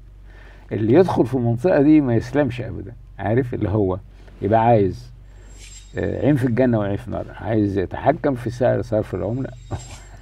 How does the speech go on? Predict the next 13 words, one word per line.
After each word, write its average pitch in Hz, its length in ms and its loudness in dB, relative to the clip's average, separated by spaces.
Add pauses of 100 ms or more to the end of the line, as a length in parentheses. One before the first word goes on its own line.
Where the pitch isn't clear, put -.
(100)
<laughs> 120 260 0 (440)
وعايز 104 540 0
يسيب 131 320 4
الباب 131 320 4
مفتوح 123 460 -2
لرؤوس 113 400 -2
الأموال 104 460 -2
الأجنبية، 98 380 -4
وعايز 160 300 2
يبقى 147 180 4
عنده 143 180 -2
سياسة 131 360 -2
نقدية 117 540 2